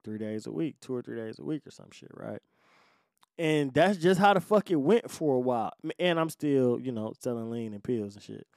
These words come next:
<laughs> So I'm doing all of that, right? So w-,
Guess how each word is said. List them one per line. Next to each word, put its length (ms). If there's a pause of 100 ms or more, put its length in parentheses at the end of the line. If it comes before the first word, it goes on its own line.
(360)
<laughs> 240
So 180
I'm 140
doing 220
all 220
of 60
that, 220
right? 280 (760)
So 580 (1900)
w-, 160